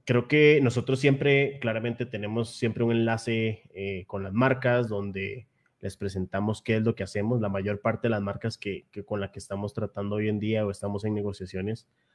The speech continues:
han sido marcas que no son del nicho,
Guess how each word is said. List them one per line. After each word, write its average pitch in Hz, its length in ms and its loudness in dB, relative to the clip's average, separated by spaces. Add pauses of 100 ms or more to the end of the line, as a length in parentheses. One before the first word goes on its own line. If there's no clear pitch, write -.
(160)
han 110 160 4
sido 120 240 6
marcas 110 420 2
que 92 140 -6
no 113 320 6
son 113 260 2
del 98 180 -2
nicho, 98 400 -4